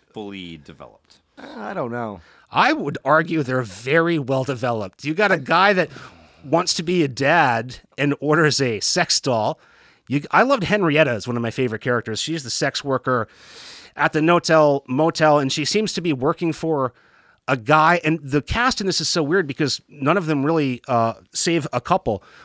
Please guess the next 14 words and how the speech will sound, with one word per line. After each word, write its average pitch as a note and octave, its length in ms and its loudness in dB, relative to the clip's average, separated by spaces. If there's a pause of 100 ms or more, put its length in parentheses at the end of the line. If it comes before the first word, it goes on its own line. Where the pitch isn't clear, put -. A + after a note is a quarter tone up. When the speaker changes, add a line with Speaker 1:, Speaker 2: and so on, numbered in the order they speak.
(140)
Speaker 3:
are C#3 80 2
professionals. D3+ 580 0
So C3 140 -2
I C3+ 100 -2
couldn't A#3+ 240 -4
even D#3 220 0
find C#3 480 0
the A2+ 80 -6
guy C#3+ 300 -2
who F3 120 -2
plays E3 380 -2
the C3 80 -2
worm C3+ 380 0
guru A2 500 -4